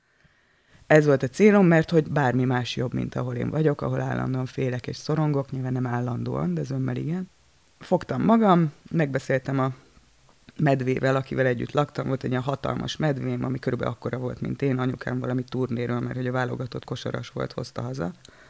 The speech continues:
És én ezzel a medvével elég sok mindent megdumáltam, mert hogy vele sokkal könnyebb volt beszélni, mint bárki mással. Gyakorlatilag valószínűleg ezt a C-vitamin ügyet is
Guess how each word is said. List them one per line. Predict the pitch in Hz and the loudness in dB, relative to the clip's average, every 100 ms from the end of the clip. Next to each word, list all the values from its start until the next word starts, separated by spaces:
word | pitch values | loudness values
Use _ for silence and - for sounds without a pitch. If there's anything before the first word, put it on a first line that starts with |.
| - _ _ - | -20 _ _ -2
És | 190 | 2
én | 208 | 6
ezzel | 180 160 | 6 6
a | 175 | 4
medvével | 156 151 135 139 | 2 2 2 2
elég | 131 127 | 0 -2
sok | 139 - | -4 -2
mindent | 131 123 | 0 2
megdumáltam, | 123 120 117 120 120 - 143 | 0 -2 -2 -4 -4 -2 -2
mert | 139 123 | 0 0
hogy | 135 123 | -2 -2
vele | 123 | -2
sokkal | 123 117 110 | -4 -6 -6
könnyebb | - 113 110 113 | -4 -2 -2 -2
volt | 113 | -4
beszélni, | 120 - 120 120 | -4 -6 -4 -2
mint | 117 | -2
bárki | 113 110 - | -4 -8 -8
mással. | - 120 - - | -8 -8 -8 -6
Gyakorlatilag | - 214 269 220 208 185 160 | -6 -2 0 0 0 0 2
valószínűleg | 151 135 131 131 | 2 2 0 -2
ezt | 131 | -2
a | 131 | -2
C-vitamin | 135 127 120 123 120 | 0 0 0 0 0
ügyet | - 120 110 - | 0 -2 -2 -4
is | 113 - - | -6 -4 -6